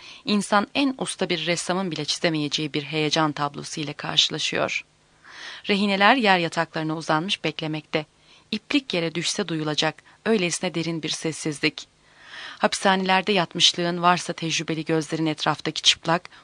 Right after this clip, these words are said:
uzun boyunlu, habire kafalarını kaşıyan, sinirli sinirli havayı koklayan gölgeler sezecektir. Bu gölgeler onar yataklık grupların her birine usulcacık sokularak diz çöken,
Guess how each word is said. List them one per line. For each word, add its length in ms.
uzun 300
boyunlu, 460
habire 300
kafalarını 560
kaşıyan, 500
sinirli 400
sinirli 340
havayı 280
koklayan 640
gölgeler 460
sezecektir. 840
Bu 80
gölgeler 580
onar 280
yataklık 520
grupların 460
her 280
birine 320
usulcacık 640
sokularak 560
diz 180
çöken, 400